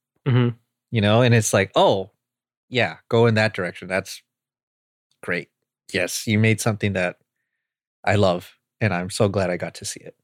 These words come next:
Speaker 1: Mm-hmm.
Speaker 2: You know, I, y-, again, the Progenitor. I don't,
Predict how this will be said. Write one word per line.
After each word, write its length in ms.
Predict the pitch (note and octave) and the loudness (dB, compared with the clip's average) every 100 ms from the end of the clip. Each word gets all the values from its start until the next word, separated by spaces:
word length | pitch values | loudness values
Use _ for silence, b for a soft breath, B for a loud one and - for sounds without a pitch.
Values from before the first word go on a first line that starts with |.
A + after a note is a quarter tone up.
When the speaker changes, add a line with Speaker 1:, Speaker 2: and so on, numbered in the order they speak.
| _ D3 | _ 0
Speaker 1:
Mm-hmm. 240 | C3 B2 A2+ _ _ _ | 2 0 -4 _ _ _
Speaker 2:
You 80 | F2+ | -6
know, 200 | E2+ F#2+ _ - | -6 -10 _ -2
I, 140 | C#3 | 0
y-, 260 | D3 E3+ E3+ E3 | 0 0 2 2
again, 380 | D#3+ F3 E3+ D#3 | 4 2 2 0
the 60 | |
Progenitor. 540 | - - D#3 C#3 F#2 F#2 | -4 -2 0 2 2 2
I 60 | A2 | 2
don't, 160 | A2+ | 0